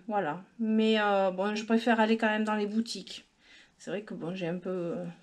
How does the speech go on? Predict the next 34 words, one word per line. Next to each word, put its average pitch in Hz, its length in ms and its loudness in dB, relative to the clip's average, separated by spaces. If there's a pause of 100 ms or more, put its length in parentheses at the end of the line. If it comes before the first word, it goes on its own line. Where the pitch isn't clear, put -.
(180)
j'ai 160 140 -6
un 196 80 -2
peu 214 160 0
ce, 190 360 -2 (380)
ce 226 100 0
vieux 214 280 6
côté, 262 380 6
on 247 80 4
va 196 100 4
dire, 233 200 2
d'aller 208 200 0
dans 202 140 -2
les 202 100 -4
boutiques. - 540 -12 (680)
Voilà, 233 220 2
ça, 339 220 4
c'était 403 300 0
la 277 140 8
dernière 240 460 8
plante - 420 -2 (2000)
de 247 60 4
mon 196 300 6
haul. - 200 4 (1200)
Et 254 760 8
je 254 160 2
pense, 285 520 4
euh, 226 680 8
que 233 120 -2
je 233 100 2
referai 285 480 2
un 226 460 4
haul 247 260 2
plante, 254 460 2
euh, 196 280 -2